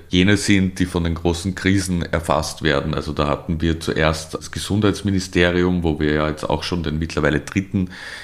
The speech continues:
Gesundheitsminister haben. Das hat natürlich mit der Pandemie zu tun. Ohne Corona wäre das alles sehr anders. Da war auch nicht viel Handlungsspielraum gegeben,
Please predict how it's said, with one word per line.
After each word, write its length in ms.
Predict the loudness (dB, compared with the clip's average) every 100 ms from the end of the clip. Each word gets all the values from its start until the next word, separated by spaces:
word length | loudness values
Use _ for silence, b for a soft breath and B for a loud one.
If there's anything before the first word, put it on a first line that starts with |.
| B
Gesundheitsminister 1120 | -2 2 2 4 2 0 0 0 0 0 0 0 B B B
haben. 500 | 0 0 0 -2 -4
Das 220 | -4 -4
hat 140 | -2
natürlich 560 | 0 0 0 0 -6 -6
mit 280 | -4 -2 -2
der 60 |
Pandemie 560 | -2 0 0 0 0 -2
zu 120 | -4
tun. 380 | -4 0 0 0
Ohne 320 | -2 -2 -2
Corona 500 | -2 -2 0 0 0
wäre 200 | -2 -2
das 160 | -4 -4
alles 320 | -2 -2 -2
sehr 160 | -2 0
anders. 420 | 0 0 -2 -4 B B B B
Da 100 | -2
war 160 | 2 2
auch 140 | 2
nicht 220 | 0 0 0
viel 260 | 0 0
Handlungsspielraum 1040 | 0 0 0 0 -2 0 0 2 0 0 -4 -8
gegeben, 640 | -6 -4 2 2 4 2